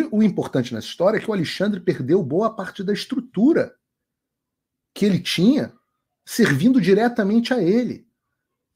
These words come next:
que ele usava, inclusive, numa dobradinha com o S T F. Aquele grupo de combate à desinformação, já nem sei mais,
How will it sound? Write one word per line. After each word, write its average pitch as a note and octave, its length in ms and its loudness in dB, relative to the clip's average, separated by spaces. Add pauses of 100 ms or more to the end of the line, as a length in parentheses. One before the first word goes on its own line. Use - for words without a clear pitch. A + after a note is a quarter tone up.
que A3+ 100 6
ele A#3 100 8
usava, G3 320 4
inclusive, G3+ 360 0
numa A#3 180 2
dobradinha F#3+ 500 0
com G#3 220 -6
o G#3+ 60 -4
S G#3 160 -8
T C#4 80 -4
F. A3+ 420 -2 (380)
Aquele B2+ 340 0
grupo C#3 400 -2
de F2+ 140 -16
combate G#2 520 -4
à - 20 -10
desinformação, A2 840 -8
já C3+ 120 -6
nem A3+ 200 -6
sei F#3 260 -6
mais, A2+ 340 -8